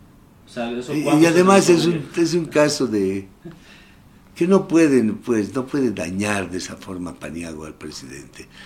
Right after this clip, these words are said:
Speaker 2: indicándole que me ha pedido que tiene un proceso que realmente no tiene mayor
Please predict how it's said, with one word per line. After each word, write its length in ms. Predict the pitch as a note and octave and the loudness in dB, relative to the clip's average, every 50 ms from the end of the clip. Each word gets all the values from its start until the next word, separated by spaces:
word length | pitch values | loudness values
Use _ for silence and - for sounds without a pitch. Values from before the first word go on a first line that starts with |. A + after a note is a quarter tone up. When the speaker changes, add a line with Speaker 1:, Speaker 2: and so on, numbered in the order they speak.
| - - - | -20 -18 -14
Speaker 2:
indicándole 640 | G#2 A2+ A2 G#2+ - - A#2 A2 G#2+ G2+ F#2+ G2 F#2 | -12 -10 -8 -8 -8 -6 -6 -4 -4 -4 -4 -6 -6
que 120 | - G2+ | -8 -10
me 200 | F#2+ F#2 F#2 F#2 | -10 -10 -10 -12
ha 20 | F2 | -14
pedido 480 | - - F#2 E2 F#2 F#2 F2 F2 E2 | -12 -12 -10 -10 -8 -10 -10 -12 -14
que 60 | - - - - - - - - - - - - - - _ _ _ | -16 -20 -20 -20 -20 -20 -20 -20 -20 -20 -20 -20 -20 -20 _ _ _
tiene 200 | - - D#3 D3+ D3 | -8 -6 -4 -2 -2
un 380 | B2 G#2 F#2 F2+ E2+ E2 D#2+ - - | -2 -2 -4 -6 -8 -12 -16 -14 -10
proceso 480 | G2 G2 F#2+ F2 - A#2+ A2+ G#2 G#2 | -8 -8 -6 -4 -4 -6 -6 -6 -10
que 260 | - - - F2 E2 - - - - - - _ - | -12 -12 -14 -14 -14 -14 -20 -20 -20 -20 -20 _ -8
realmente 560 | A2+ A#2+ D#3 F3+ F3+ E3 E3+ E3 - - C#3 | 0 4 6 6 6 6 4 0 0 -2 -2
no 160 | B2+ C3+ C#3 | -2 -2 -4
tiene 240 | C#3 C#3+ D3 C3 B2 | -2 -2 0 0 0
mayor 420 | A2 G2 F#2+ G#2 A2+ A2+ A2+ A#2 | 0 0 0 0 0 0 -2 -4